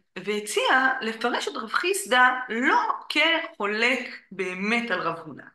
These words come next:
אה, והדברים האלו הם יפים, כי הם בעצם, אה, אה, מאפשרים לנו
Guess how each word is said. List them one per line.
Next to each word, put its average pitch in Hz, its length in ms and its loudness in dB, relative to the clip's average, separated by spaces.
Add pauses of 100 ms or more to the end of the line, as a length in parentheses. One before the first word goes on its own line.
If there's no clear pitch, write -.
(600)
אה, 170 440 -2 (140)
והדברים 160 1120 0
האלו 330 200 2
הם 214 100 0
יפים, 196 340 -2
כי 226 120 -2
הם 190 100 -2
בעצם, 247 440 -2
אה, 214 180 0 (800)
אה, 175 160 -8
מאפשרים 175 640 -4
לנו 262 340 0